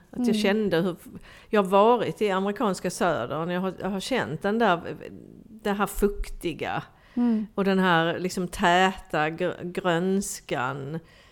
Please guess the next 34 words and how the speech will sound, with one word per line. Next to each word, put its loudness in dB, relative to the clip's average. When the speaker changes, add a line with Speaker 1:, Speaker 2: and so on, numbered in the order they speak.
Speaker 1:
och -8
det -4
här 0
liksom -4
lite -2
mögliga -4
i -4
luften. -2
Speaker 2:
<laughs> 4
Ja, -2
det -4
låter -2
härligt, -4
hörru. -4
Speaker 1:
Ja. 0
Speaker 2:
Ja. -10
Ja. 0
Ja, 4
nej, 8
men 8
så 6
att 2
man 6
kan 2
faktiskt -2
angripa -2
saker -4
på -6
olika -6
sätt. -10
Det 2
blir 4
en 4
diskussion. -2